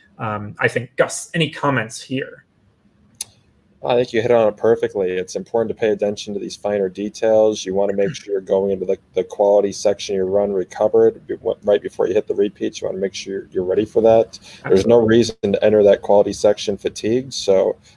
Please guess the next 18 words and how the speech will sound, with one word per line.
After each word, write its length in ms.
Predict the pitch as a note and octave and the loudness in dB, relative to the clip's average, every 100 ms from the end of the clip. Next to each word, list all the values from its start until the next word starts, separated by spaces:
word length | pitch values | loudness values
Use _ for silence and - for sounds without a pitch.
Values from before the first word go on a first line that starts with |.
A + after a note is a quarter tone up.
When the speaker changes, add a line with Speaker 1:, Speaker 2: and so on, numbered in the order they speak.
| - | -6
Speaker 2:
I 80 | G2+ | -6
think 120 | - | -2
you 60 | |
did 120 | A2 G2 | -2 0
the, 80 | |
exactly 640 | G2 F2+ G2+ G#2 - G#2+ G2+ | -2 0 2 2 0 -2 0
the 100 | G2+ | 2
right 220 | G2 G2+ | 2 2
thing 220 | G2+ A2+ | -2 -2
here 180 | A2 F2 | -2 -4
to 80 | F2+ | -4
do 200 | G2 G2 | -2 -2
a 40 | |
short 260 | - G2+ G#2 | -2 -4 -4
recovery. 500 | G2 G2 G#2 G#3+ - _ _ _ - | -2 -2 0 -4 -6 _ _ _ -2
Speaker 1:
Awesome. 440 | D3 C3+ C3 A2+ - _ _ | 0 0 -4 -10 -16 _ _
Cool. 280 | - C3+ A2 | 4 6 6
So 500 | - C#3+ C3 C3 - | 4 6 6 2 -12